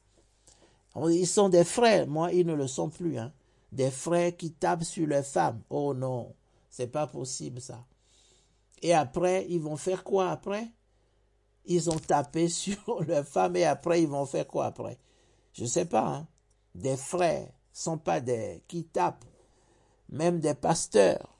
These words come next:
Certains pasteurs ont été accusés comme ça par leur mari parce que ces pasteurs tapaient sur leurs femmes.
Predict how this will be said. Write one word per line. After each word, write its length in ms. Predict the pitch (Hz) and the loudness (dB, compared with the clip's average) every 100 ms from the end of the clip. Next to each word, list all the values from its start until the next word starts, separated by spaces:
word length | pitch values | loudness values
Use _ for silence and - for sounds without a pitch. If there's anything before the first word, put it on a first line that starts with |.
| - | -12
Certains 440 | - 147 147 175 | -2 0 4 2
pasteurs 440 | 175 139 139 165 160 | 4 2 2 4 4
ont 100 | 143 | 4
été 260 | 127 151 | 0 2
accusés 460 | 147 135 131 120 143 | 2 2 -4 -4 -2
comme 200 | - 117 | -2 -4
ça 220 | - 143 | 0 -2
par 200 | 135 147 | 0 0
leur 180 | 131 123 | 0 -2
mari 360 | 110 104 113 165 _ _ _ _ | -4 -10 -12 -14 _ _ _ _
parce 220 | - 107 - | -10 -10 -6
que 200 | 160 160 | -4 -4
ces 240 | - 156 | -4 -6
pasteurs 580 | - 127 117 - 156 - - | -4 -8 -8 -6 -6 -8 -6
tapaient 520 | - 120 - 151 156 | -4 -4 -6 -6 -6
sur 280 | 156 - 156 | -8 -8 -6
leurs 240 | 131 123 | -4 -6
femmes. 460 | 127 170 151 113 104 | -8 -8 -8 -8 -14